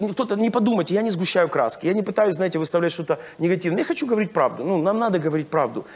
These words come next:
Если мы не будем говорить правду, друзья, то мы будем просто улыбаться и будем церковью лжецов, понимаете? Где мы будем говорить, что все классно и так далее.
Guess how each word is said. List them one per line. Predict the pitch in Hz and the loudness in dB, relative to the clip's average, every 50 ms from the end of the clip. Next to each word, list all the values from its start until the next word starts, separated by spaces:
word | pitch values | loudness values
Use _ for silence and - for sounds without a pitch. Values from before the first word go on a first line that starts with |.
| - - | -6 -2
Если | - - - 233 | 0 2 2 2
мы | 226 247 | 2 2
не | 240 226 | 2 2
будем | 190 233 226 196 | 2 2 2 2
говорить | 185 196 208 196 - | 2 0 0 0 -2
правду, | 254 311 330 302 240 | -2 -2 -2 -2 -2
друзья, | 196 196 175 180 170 | -2 -2 0 0 0
то | 160 - 196 | 0 0 0
мы | 208 196 | 0 0
будем | 175 202 185 185 | 0 -2 -2 -2
просто | 180 214 196 196 - 202 | -2 -2 -2 -2 0 0
улыбаться | 202 202 190 214 262 277 - - - | 0 2 2 2 0 0 -2 -2 -2
и | |
будем | 156 185 185 170 | -2 -2 -2 -2
церковью | - 185 - - 165 170 165 | -4 -4 -6 -6 -6 -6 -4
лжецов, | 156 127 147 165 - - 107 90 - | -4 -6 -6 -6 -6 -4 -6 -4 -4
понимаете? | - 113 120 139 175 196 202 - - - - - - - | -4 -4 -2 -2 -2 -2 -2 -4 -8 -8 -12 -18 -6 -2
Где | 139 180 | 0 2
мы | 185 185 | 2 2
будем | 175 190 185 | 2 2 0
говорить, | 175 165 | 0 0
что | - 180 160 | 0 -2 -2
все | - - 170 | -2 -2 -2
классно | - - 143 143 135 - 160 | -2 0 0 0 0 -2 -2
и | 151 | -2
так | - 151 | -2 -2
далее. | 135 139 131 117 113 135 | 0 0 0 0 -2 -4